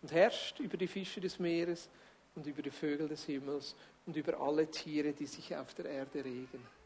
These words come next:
Und diese Fähigkeit hat er in dich hineingelegt,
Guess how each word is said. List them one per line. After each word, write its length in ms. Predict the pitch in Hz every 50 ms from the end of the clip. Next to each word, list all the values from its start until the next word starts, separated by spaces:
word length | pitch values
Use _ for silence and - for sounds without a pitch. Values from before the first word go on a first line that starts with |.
| - - - - - - - - - - - - - - - - - - -
Und 100 | - -
diese 220 | 175 156 - 165
Fähigkeit 680 | - 170 156 156 165 156 - - - 160 143 131 131 -
hat 200 | - 143 - -
er 60 | 151 131
in 140 | 131 123
dich 180 | 123 135 131 -
hineingelegt, 920 | - 143 127 127 123 123 123 120 - 127 117 117 113 - - - - -